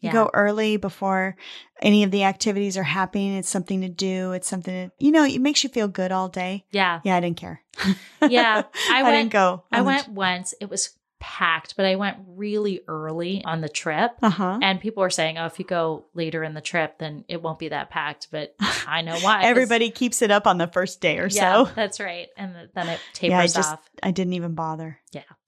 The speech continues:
Speaker 2: Yeah, it's a beautiful gym. Like, it's a really nice gym on that ship.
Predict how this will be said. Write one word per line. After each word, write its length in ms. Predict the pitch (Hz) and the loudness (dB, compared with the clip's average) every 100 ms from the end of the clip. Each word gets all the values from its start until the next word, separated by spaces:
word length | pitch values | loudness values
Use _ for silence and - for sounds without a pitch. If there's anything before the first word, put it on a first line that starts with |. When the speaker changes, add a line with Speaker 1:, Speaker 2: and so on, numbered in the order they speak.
| - - - - | -20 -20 -14 0
Speaker 2:
Yeah, 140 | 240 262 | 0 0
it's 120 | 247 | -4
a 40 | |
beautiful 340 | 254 370 - 180 | -2 -2 -2 -6
gym. 340 | 170 - - | -6 -8 -10
Like, 200 | 196 190 | -12 -8
it's 180 | 196 190 | -10 -8
a 40 | 202 | -6
really 240 | 240 214 | -4 -4
nice 200 | 175 165 | -4 -8
gym 220 | - 165 | -8 -10
on 120 | 151 | -10
that 220 | 147 143 _ _ - | -14 -16 _ _ -10
ship. 360 | - 147 143 | -8 -8 -10